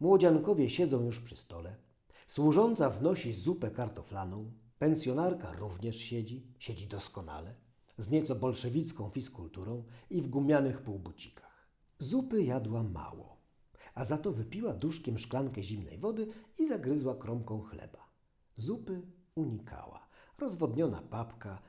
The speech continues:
ciepła i zbyt łatwa, musiała zapewne szkodzić jej na typ i prawdopodobnie chciała być jak najdłużej głodna, przynajmniej do mięsa,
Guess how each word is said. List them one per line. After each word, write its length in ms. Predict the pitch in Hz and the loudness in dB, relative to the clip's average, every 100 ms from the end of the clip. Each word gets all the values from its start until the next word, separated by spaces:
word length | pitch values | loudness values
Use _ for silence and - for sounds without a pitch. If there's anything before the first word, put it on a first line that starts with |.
| - | -4
ciepła 460 | 147 160 160 117 | 4 4 4 -4
i 80 | 113 | -4
zbyt 300 | 110 123 120 | -4 -4 -4
łatwa, 440 | 160 190 - 120 110 - - _ _ _ | -4 -4 -6 -8 -8 -12 -20 _ _ _
musiała 800 | 208 214 262 254 226 220 208 196 - | -8 -6 -4 -2 -2 -4 -6 -8 -8
zapewne 420 | 151 170 160 160 | -8 -6 -4 -4
szkodzić 500 | - - 120 135 120 | -4 -4 -4 -4 -4
jej 160 | 113 131 | -4 -4
na 140 | 151 - | -6 -10
typ 340 | - 90 - - - - | -12 -12 -14 -20 -20 -8
i 80 | 131 | -6
prawdopodobnie 760 | 131 127 135 127 - 87 117 131 | -4 -4 -4 -4 -8 -8 -6 -6
chciała 360 | - 107 120 | -6 -6 -6
być 240 | 107 110 - | -4 -6 -8
jak 180 | 104 120 | -8 -6
najdłużej 480 | - 80 78 98 | -6 -6 -10 -8
głodna, 680 | 107 120 165 - - - - _ _ - | -6 0 2 2 -4 -16 -18 _ _ -18
przynajmniej 580 | - 220 113 80 92 98 | -8 -4 -4 -6 -10 -4
do 100 | 135 | 0
mięsa, 640 | 143 175 107 - - - | 2 2 2 -2 -4 -4